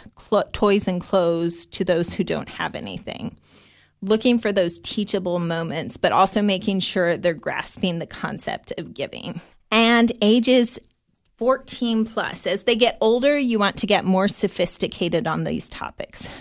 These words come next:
For those who go to church, this is a time you can start talking about what a tithe is. That's ten percent of income to your local church.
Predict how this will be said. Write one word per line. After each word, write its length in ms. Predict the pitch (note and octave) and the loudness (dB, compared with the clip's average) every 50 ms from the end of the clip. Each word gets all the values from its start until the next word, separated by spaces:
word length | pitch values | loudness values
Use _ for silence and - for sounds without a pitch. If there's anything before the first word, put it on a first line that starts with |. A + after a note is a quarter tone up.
| - - _ | -20 -8 _
For 140 | - G#3 | -2 0
those 400 | G3 G3 G#3 G#3 A3 B3 A3+ - | 2 4 4 4 4 2 0 -2
who 80 | - C4+ | -2 0
go 300 | G#3 A3+ G#3+ G#3 G#3 G#3 | 0 2 2 2 2 0
to 200 | G#3 - - - | -2 -6 -8 -8
church, 680 | A3+ - - - - - D4+ D4+ D#4 - - - - - - - - - - _ _ | -8 -8 -10 -10 -6 -4 -2 -2 -2 -4 -6 -10 -12 -12 -16 -20 -20 -20 -20 _ _
this 180 | A3+ A3 - - | 2 2 2 2
is 140 | A#3+ A3+ G#3+ | 2 2 0
a 80 | G#3+ | 0
time 260 | G#3 - A3 G#3 G#3 | 0 0 2 2 4
you 120 | G#3 F#3+ F#3+ | 2 2 0
can 200 | - - A3 F#3 | 0 0 2 2
start 320 | - - - F#3 - - | 2 0 0 0 0 -2
talking 400 | - - F#3+ F#3 - - F#3+ F#3 | -2 0 0 0 0 0 -2 0
about 240 | F3 F#3 E3 - - | 0 0 0 0 0
what 140 | F3+ E3+ - | 0 0 0
a 80 | - | -4
tithe 580 | - - - - - - G3 G3+ G#3+ A#3 B3 B3+ - | -6 -8 -10 -10 -8 -4 -2 -2 -2 -2 -2 -2 -2
is. 360 | B3 B3 A#3+ B3 B3+ A#3 A#3+ | 0 0 2 2 0 0 -2
That's 340 | - G#3 - - - - - | -2 -4 -4 -4 -4 -6 -6
ten 280 | - - - G#3+ G#3 G#3+ | -4 -4 -2 -2 -2 -2
percent 340 | - G#3+ G3+ - G#3 G3+ G3 | -2 -4 -4 -2 -2 -2 -4
of 100 | F#3 - | -4 -4
income 400 | - F#3+ F#3+ - - G3+ G3 G3 | -6 -8 -6 -6 -4 -4 -4 -4
to 120 | - - | -4 -4
your 180 | F#3+ F#3 F#3 F#3 | -4 -2 -2 -2
local 400 | F3+ F3+ F3 F3 - - D3 - | 0 -2 -2 -4 -4 -8 -10 -8
church. 640 | - - - - F4 D#4+ - - - - - - | -8 -10 -10 -6 -6 -6 -6 -8 -10 -12 -14 -14